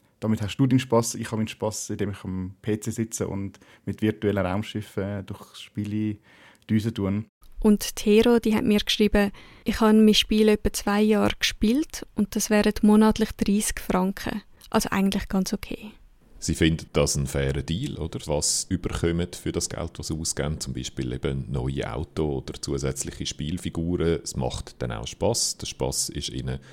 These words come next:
Speaker 3: das Geld wert. Klar könnte man das Geld auch in Kleider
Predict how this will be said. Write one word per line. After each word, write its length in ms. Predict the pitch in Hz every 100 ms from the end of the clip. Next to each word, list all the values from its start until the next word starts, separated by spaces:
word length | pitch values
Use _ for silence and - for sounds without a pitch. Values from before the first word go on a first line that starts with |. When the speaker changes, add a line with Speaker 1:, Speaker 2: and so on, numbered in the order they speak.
| -
Speaker 3:
das 140 | -
Geld 400 | 65 60 65 -
wert. 420 | - 78 - - - - - - -
Klar 400 | - 69 95 -
könnte 300 | - 71 -
man 80 | -
das 180 | 78 -
Geld 320 | 65 67 -
auch 280 | - - -
in 340 | - 123 - -
Kleider 640 | - - 60 53 110 78 65